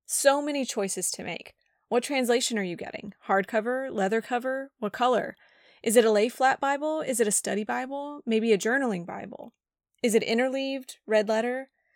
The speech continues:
Not to mention the cost. I recently decided to purchase a new Bible because the cover of the one I've been using for the past decade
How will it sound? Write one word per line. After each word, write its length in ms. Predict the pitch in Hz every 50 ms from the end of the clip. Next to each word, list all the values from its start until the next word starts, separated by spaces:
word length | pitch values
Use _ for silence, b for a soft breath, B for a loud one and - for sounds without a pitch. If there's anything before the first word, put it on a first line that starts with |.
| _ _ _
Not 240 | - 214 233 254 269 262
to 100 | - 262
mention 400 | 226 208 208 202 - 214 190 180
the 80 | 165
cost. 580 | - - - - - 190 - - - - - - _ _ _ _ _ _ b b b b b b -
I 40 | 240
recently 480 | 254 285 311 - 359 - 302 294 269
decided 480 | 220 240 - - 220 196 196 202 196 190
to 80 | - 214
purchase 400 | - 220 202 - 220 202 - -
a 80 | 208
new 100 | 202 196
Bible 360 | 180 185 180 170 175 185 190
because 440 | 185 - 185 - - 208 190 180 180
the 80 | - 202
cover 380 | - - 247 233 233 285 302
of 120 | 262 302 269
the 80 | 269
one 380 | 240 202 196 190 190 185 185 - -
I've 180 | 196 196 185 -
been 100 | 202 190
using 360 | 185 196 202 185 196 185 190
for 100 | - -
the 80 | 180 170
past 300 | - 180 175 - - -
decade 500 | 202 190 - - 202 190 180 180 185